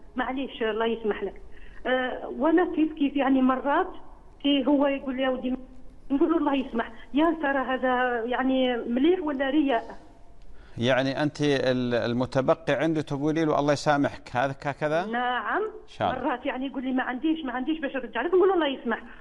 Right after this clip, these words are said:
Speaker 2: شاء الله.
Speaker 1: ومرات هو، هو
Speaker 2: مم.
Speaker 1: كي أنا يخصوني عشرة دنانير ولا، يقول لي: "معليش الحاج، الله يسمح". إما يعني ما،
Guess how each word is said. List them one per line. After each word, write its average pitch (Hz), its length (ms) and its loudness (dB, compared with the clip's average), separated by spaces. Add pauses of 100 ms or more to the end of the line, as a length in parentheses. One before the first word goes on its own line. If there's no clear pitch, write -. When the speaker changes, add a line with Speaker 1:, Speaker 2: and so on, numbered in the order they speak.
(100)
Speaker 2:
شاء 208 80 -2
الله. 277 100 4
Speaker 1:
ومرات 330 460 2 (140)
هو، 294 240 4
هو 277 320 -4
Speaker 2:
مم. - 120 0
Speaker 1:
كي 269 220 -4
أنا 262 120 -2
يخصوني 269 640 -2
عشرة 240 320 -4
دنانير 240 460 -2
ولا، 233 180 -2
يقول 381 200 2
لي: 370 80 6
"معليش 320 380 2
الحاج، 226 340 -4
الله 277 180 0
يسمح". 240 380 -6 (420)
إما 240 280 2
يعني 247 360 2
ما، 262 340 0